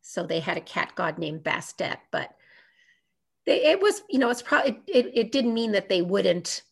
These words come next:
um, harm cats. You know, they had cattle goddess, gods and goddesses and other animals. Didn't mean they wouldn't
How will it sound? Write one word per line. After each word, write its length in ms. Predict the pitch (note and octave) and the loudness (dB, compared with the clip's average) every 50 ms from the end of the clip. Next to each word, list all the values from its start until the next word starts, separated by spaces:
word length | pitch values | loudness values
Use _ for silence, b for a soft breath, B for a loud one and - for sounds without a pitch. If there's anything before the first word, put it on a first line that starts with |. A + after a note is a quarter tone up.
| - - | -4 -2
um, 480 | F3+ E3 D#3 D#3 D#3 D3+ D3+ D3+ C3+ - - _ _ _ _ _ _ _ - - - | 0 0 0 0 -2 -2 -2 -4 -4 -8 -14 _ _ _ _ _ _ _ -20 -16 -10
harm 460 | - - - A3+ G#3+ G#3 G3+ G3 F#3+ | -8 -2 2 4 4 4 4 4 0
cats. 760 | - - - F3 D3+ - - - - - - - - - - b b b b b b b b | -4 -4 -2 0 0 0 0 -2 -4 -8 -10 -10 -10 -10 -12 b b b b b b b b
You 120 | A#3+ A3 | -8 -2
know, 120 | G#3 F#3+ F#3 | 0 0 2
they 200 | E3+ F3+ F3+ F3+ | 4 4 2 2
had 360 | F3+ G3 E3+ D#3+ - - - - - _ _ _ _ _ _ _ _ - | 0 -2 -2 -4 -4 -6 -10 -12 -14 _ _ _ _ _ _ _ _ -8
cattle 400 | - G#3+ - G#3 F3 F3+ F3 D#3+ | -4 -2 0 0 2 2 0 0
goddess, 580 | - F3 D#3 D3+ D#3 D#3+ E3 F3 E3+ - - - - | 0 -2 0 0 0 -2 -2 -4 -6 -8 -14 -8 -2
gods 380 | - D#3+ D3+ D#3 D#3+ D#3 - | -2 0 0 0 -2 -4 -6
and 100 | D#3+ E3 | -6 -4
goddesses 540 | - D#3 D3+ D#3 E3 E3 - - D#3+ D#3 E3+ | -4 -2 -2 -2 -4 -6 -6 -6 -6 -6 -6
and 100 | D#3 D3+ | -4 -4
other 180 | E3+ F3+ F3+ - | -2 -2 -2 -2
animals. 200 | - D#3 D#3+ E3 | -4 -6 -2 0
Didn't 180 | B3+ B3+ A#3+ | 0 2 2
mean 160 | G#3+ G3 F3 | 0 0 0
they 100 | D#3+ D#3 | 0 -2
wouldn't 340 | D3 D#3 F3 - D3 - - | -2 -2 -4 -4 -4 -8 -10